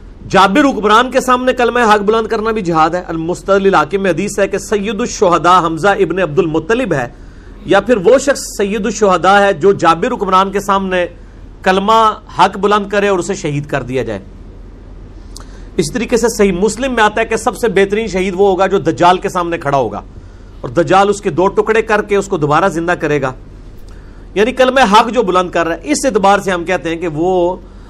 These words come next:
آ، یعنی حق بعض لوگوں تک پہنچا رہا ہے۔ باقی تو ظاہر ہے حکمی شہید میں تو بخاری مسلم میں موجود ہے، جو پیٹ درد سے مر جائے وہ بھی شہید،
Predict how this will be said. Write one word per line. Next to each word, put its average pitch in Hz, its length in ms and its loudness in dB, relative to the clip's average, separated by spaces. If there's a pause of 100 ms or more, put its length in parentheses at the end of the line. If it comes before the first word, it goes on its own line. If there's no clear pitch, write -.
(240)
آ، 135 360 -4
یعنی 175 320 -2
حق 208 260 2
بعض 208 260 4
لوگوں 185 160 2
تک 170 160 -4
پہنچا 101 300 -8
رہا 95 60 -16
ہے۔ 92 60 -16 (640)
باقی 170 260 0
تو 262 120 -2
ظاہر 233 220 2
ہے 240 180 0
حکمی 190 420 -2
شہید 196 300 -4
میں 208 160 0
تو 208 200 2
بخاری 160 360 0
مسلم 185 280 -6
میں 196 80 -2
موجود 175 340 0
ہے، 175 100 2
جو 175 100 -2
پیٹ 185 420 0
درد 185 160 0
سے 202 100 -4
مر 170 160 -4
جائے 165 200 -2
وہ 160 120 0
بھی 180 120 -4
شہید، 160 400 0